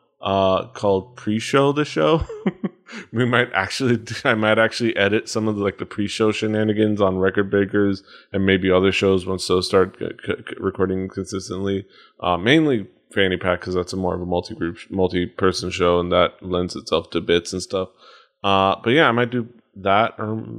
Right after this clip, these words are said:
and I might do other projects. So look forward to, look, look out for that. Rebelli T V is the YouTube page. Subscribe to there.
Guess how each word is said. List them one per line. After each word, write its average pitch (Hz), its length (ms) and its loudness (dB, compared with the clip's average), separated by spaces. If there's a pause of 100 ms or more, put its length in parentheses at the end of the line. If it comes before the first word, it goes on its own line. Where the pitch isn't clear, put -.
(140)
and 117 180 0
I 131 60 0
might 127 200 -2
do 131 140 0
other 135 200 -2
projects. 90 420 -4
So 98 80 0
look 123 240 4
forward 131 360 -2
to, 113 120 -16
look, 127 340 -4
look 147 200 -2
out - 180 0
for 151 60 -10
that. 139 360 0 (460)
Rebelli 139 340 2
T 139 220 -2
V 117 260 2
is 92 200 -4
the 101 80 -2
YouTube 107 500 0
page. - 480 -6 (520)
Subscribe 123 560 0
to - 120 -8
there. 87 320 -6